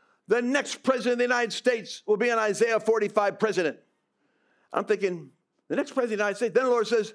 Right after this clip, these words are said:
"The forty-fifth president will be Isaiah forty-five." And I thought, "I'm not used to hearing God talk like that.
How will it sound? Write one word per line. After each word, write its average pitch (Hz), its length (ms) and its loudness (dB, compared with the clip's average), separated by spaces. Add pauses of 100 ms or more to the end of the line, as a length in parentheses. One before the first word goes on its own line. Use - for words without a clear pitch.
"The 277 120 2
forty-fifth 294 800 0
president 156 480 -2
will 160 160 0
be 170 180 0
Isaiah 151 400 0
forty-five." 135 640 -2 (340)
And - 80 -2
I 180 40 0
thought, 170 360 -2 (600)
"I'm 196 360 0
not 165 200 -2
used 160 180 -4
to 151 100 -4
hearing 147 260 -2
God 135 260 -2
talk 147 200 -2
like 123 180 -2
that. 95 240 -10